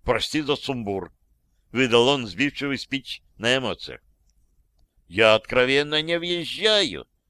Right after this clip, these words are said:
Квант развёл руками в растерянности. «Это же кладезь!» «А я, я чё тебе пытаюсь сказать-то?» Я вероломно перебил его и перешёл на чуть повышенный тон. «Тихо, ну хоть ты на него гавкни, а!»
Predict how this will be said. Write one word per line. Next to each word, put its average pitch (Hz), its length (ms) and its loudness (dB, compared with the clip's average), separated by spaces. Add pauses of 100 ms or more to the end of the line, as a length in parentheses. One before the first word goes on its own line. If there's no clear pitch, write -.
(240)
Квант 117 500 2 (220)
развёл 110 460 2
руками 117 420 2
в 101 60 -6
растерянности. 90 880 -6 (360)
«Это 113 340 0
же 123 160 -8
кладезь!» 185 840 0 (800)
«А 104 120 4
я, 110 480 4
я 101 440 -2
чё 117 240 -4
тебе 98 180 -8
пытаюсь 117 460 -2
сказать-то?» 151 560 -2 (520)
Я 113 120 4
вероломно 117 520 2
перебил 110 420 -4
его 120 260 0 (380)
и 101 80 -8
перешёл 117 640 0
на 104 100 -4
чуть - 220 -10
повышенный 110 480 -6
тон. 98 340 -2 (460)
«Тихо, 127 640 6
ну 143 80 -2
хоть 156 300 2
ты 165 180 2
на 127 140 -4
него 120 220 -2
гавкни, 135 380 4
а!» 120 320 0